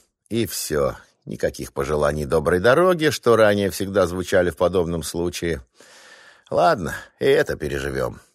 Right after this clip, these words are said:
Заглядываю в кабинет, выключаю из розетки кондиционер и чайник. Ничего лишнего на рабочем столе нет, да и не было. Хвостов по работе вроде бы не осталось. Можно ехать.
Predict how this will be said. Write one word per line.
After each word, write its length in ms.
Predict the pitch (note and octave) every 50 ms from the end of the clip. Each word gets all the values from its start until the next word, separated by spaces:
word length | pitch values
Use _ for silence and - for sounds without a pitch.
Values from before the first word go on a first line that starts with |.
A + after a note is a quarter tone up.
| _ _ _ _ _ _ _
Заглядываю 600 | - - F#2 F#2 A2 D#3+ F#3+ F3+ C3+ G2+ F#2 E2
в 80 | - -
кабинет, 460 | - F#2 D#2+ G#2 C3 F3 F#3 F3 -
выключаю 580 | G2 F2+ - B2+ C3+ - - G3 F3+ A#2 E2 A#1+
из 120 | C#2 C#2+
розетки 480 | D#2 D2+ C#2 D2+ E2 D#2 - - D#2 D2
кондиционер 800 | - - D2+ D2+ C2+ C#2+ C#2 - D#2 C#2+ D2 G#2 D3+ F3 E3
и 180 | - - F2 D#2
чайник. 640 | - - - - G#2 G2+ F2+ - - - - - _ _ _ _ _ _ -
Ничего 340 | F#3 G3+ - - G2+ F#2 F2+
лишнего 380 | G#2 C#3 A#2+ - - F2+ E2+
на 80 | D#2+ D2+
рабочем 360 | D2 D#2 E2 G2+ - - D2 C2+
столе 340 | - - C#2+ C#2+ D2 D2
нет, 380 | C#2 C2 C#2 C2+ C2 - - _ _ _ _ _ _
да 100 | - -
и 100 | - A#1
не 260 | A#1+ B1 B1 A#1 A1
было. 300 | - - G1+ G1+ - - _ _ - - - - - - - - -
Хвостов 480 | - - C3+ D#3 C#3 - - F3+ F#3 -
по 120 | - F#2+
работе 520 | F2 F2 F2+ - - - - B2 A2 F2+ C2 B1
вроде 280 | C2 E2+ B2+ C3 A2
бы 120 | C#2 C#2 D2
не 80 | D2
осталось. 720 | C2+ A#1+ - - - - C#2+ D2 C#2 B1+ A#1+ - - - - _ _ _ _ _ _
Можно 320 | - C3 D3 A2 B1 A#1+
ехать. 440 | A1+ B1 A#1+ - - - - - -